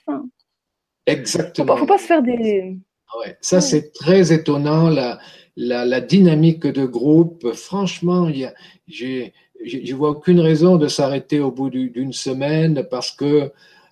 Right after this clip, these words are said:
Speaker 2: euh, tout, tout portera vers, vers, vers, euh, cette possibilité de jeûner, euh, deux semaines sans problème.
Speaker 1: C'est pour ça que quelque part, on parle de jeûne, mais le jeûne, ça vient parler de privation de nourriture, mais en fait, on se nourrit autrement dans ces moments-là.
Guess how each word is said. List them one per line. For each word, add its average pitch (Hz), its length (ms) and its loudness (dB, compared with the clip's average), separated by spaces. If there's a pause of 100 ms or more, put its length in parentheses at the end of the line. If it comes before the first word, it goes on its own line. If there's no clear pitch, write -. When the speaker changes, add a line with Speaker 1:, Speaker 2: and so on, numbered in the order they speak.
Speaker 2:
euh, 113 760 -6 (320)
tout, 202 160 2 (240)
tout 185 180 4
portera 147 760 0
vers, 120 280 0 (160)
vers, 113 400 -4
vers, 107 260 -8
euh, 101 1120 -20
cette 104 440 -12
possibilité 98 720 -8
de 104 100 -4
jeûner, 98 480 -6
euh, 185 160 -8 (640)
deux 117 80 -2
semaines 113 320 -4
sans 104 180 -8
problème. 101 380 -8 (1500)
Speaker 1:
C'est - 80 -20
pour 277 120 0
ça 370 120 2
que 302 180 4
quelque 269 280 0
part, 311 280 2
on 254 120 2
parle 247 200 2
de 247 140 4
jeûne, 262 380 4
mais 202 100 2
le 202 140 4
jeûne, 233 240 0
ça 226 80 0
vient 190 140 -2
parler 202 200 -2
de 190 80 -2
privation 226 640 -4
de 214 60 -2
nourriture, 220 640 -2
mais 196 120 -2
en 190 60 -6
fait, 240 220 -4
on 196 60 -8
se - 120 -6
nourrit 220 220 2
autrement 320 420 0
dans 262 100 2
ces 226 160 -2
moments-là. 190 540 -4